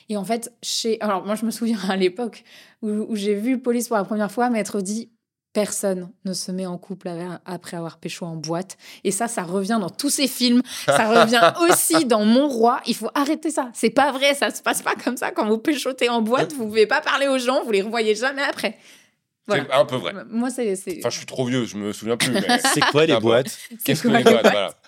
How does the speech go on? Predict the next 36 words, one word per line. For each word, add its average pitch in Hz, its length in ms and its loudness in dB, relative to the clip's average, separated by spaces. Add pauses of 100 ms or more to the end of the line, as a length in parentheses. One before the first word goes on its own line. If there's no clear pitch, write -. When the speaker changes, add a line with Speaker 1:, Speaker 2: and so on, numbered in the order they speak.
(460)
Speaker 1:
Non, 247 120 4
non, 254 180 2
donc, 240 340 0
euh, 208 100 -4
ça, 254 280 0
je, 220 60 0
je 196 220 -4
m'étais 208 260 -2
dit, « 196 180 -6
Oh 214 120 2
là 190 160 -2
là. » 196 300 -4
Mais 220 220 0
en 226 100 0
fait, 302 360 -2
aujourd'hui, 247 640 -2
ce - 100 -10
qui - 140 -10
me 196 160 -4
gêne 190 260 -4
plus, 285 260 -4
c'est 208 120 -8
qu'en 202 120 -10
réalité, 190 520 -6 (280)
Joey 208 240 0
Starr, 247 320 -6
euh, 185 160 -6 (200)
hurle 269 420 -2 (140)
de 190 180 -6
façon 202 380 -6 (420)
in-, 247 100 -6 (240)
complètement, 240 600 -4
euh, 165 80 -6 (180)
euh, 190 200 -6
disproportionnée 247 840 -4 (260)
sur, 302 540 -2